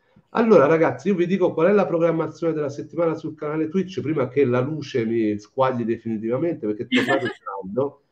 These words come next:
Speaker 1: Io sono tornato nella mia location classica qui nel corridoio, però fa, qua si muore di caldo. Speravo fosse un po' rinfrescato. Allora, domani alle venti ci vediamo con me per lo sfogo. Di cosa parlerò poi ve lo farò sapere, ovviamente, se no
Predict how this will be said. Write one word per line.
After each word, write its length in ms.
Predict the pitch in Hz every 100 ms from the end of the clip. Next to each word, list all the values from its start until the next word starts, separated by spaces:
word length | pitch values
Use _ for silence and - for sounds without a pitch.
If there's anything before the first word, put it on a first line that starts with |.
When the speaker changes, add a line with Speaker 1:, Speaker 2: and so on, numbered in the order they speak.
| _ _
Speaker 1:
Io 160 | 160 156
sono 200 | 123 113
tornato 400 | 120 135 156 131
nella 180 | 117
mia 140 | 117 131
location 560 | 120 131 123 - 123
classica 600 | 123 127 123 123 123 113 -
qui 300 | 123 110 - _ _ -
nel 300 | 117 113 104
corridoio, 680 | 131 123 160 135 139 120 101
però 560 | 107 127 117 104 101
fa, 120 | - 107
qua 200 | 120 104
si 140 | -
muore 180 | 110 104
di 100 | 95
caldo. 480 | 90 82 87 92 - _ _
Speravo 420 | - 127 139 127
fosse 280 | 127 131 131
un 80 | 123
po' 120 | 143
rinfrescato. 960 | 135 123 160 - 123 120 110 101 - - _ _
Allora, 200 | - 180
domani 260 | 143 170 208
alle 120 | 185
venti 240 | 190 247 180
ci 140 | 151
vediamo 300 | 147 160 160
con 160 | 151 160
me 360 | 185 175 -
per 200 | - 135
lo 140 | 135 151
sfogo. 840 | - - 220 233 220 226 - -
Di 100 | 127
cosa 220 | 127 170 139
parlerò 500 | 147 139 143 143 120
poi 560 | 139 139 120 107 101
ve 180 | 95 101
lo 80 | 101
farò 180 | 110 123
sapere, 460 | - 185 226 202
ovviamente, 440 | 110 101 113 131 95
se 40 | 107
no 220 | 101